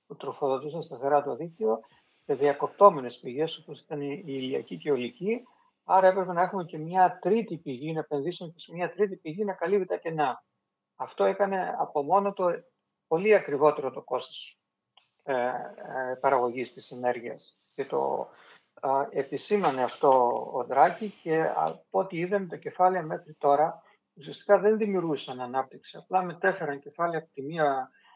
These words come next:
από το ένα τομέα σε ένα άλλο τομέα. Και βλέπουμε ότι στη χώρα μας ήδη τα φωτοβολταϊκά, οι αιτήσεις ούτε καν δεν προχωρούν καινούριες αιτήσεις, διότι, ε, υπάρχει πρε-, προσφορά παραγωγής και κλείνονται τα φωτοβολταϊκά για να μην εκχύουν την ποσότητα στα δίκτυα.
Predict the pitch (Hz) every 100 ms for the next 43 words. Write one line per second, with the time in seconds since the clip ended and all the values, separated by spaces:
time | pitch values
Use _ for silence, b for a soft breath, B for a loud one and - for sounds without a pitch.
0 | _ _ - 123 - 156 170 - 139 160
1 | 165 - 170 160 170 151 - 127 123 117
2 | 117 _ _ _ _ 151 143 156 180 175
3 | 160 143 - 175 180 170 156 - 170 170
4 | 147 _ - 143 147 139 143 123 131 123
5 | 160 185 180 165 147 196 175 - 165 160
6 | 185 170 139 147 - 139 143 120 - 127
7 | 135 123 151 - 208 - 185 165 180 190
8 | 180 _ b b b _ 143 143 139 -
9 | 185 185 170 - 156 - 147 - 165 170
10 | 151 147 135 123 120 214 - - 160 -
11 | _ 185 214 190 147 135 123 123 123 -
12 | 139 131 123 135 127 196 202 180 170 180
13 | 185 170 190 165 - 202 180 156 - -
14 | 175 170 - 156 151 160 160 139 120 -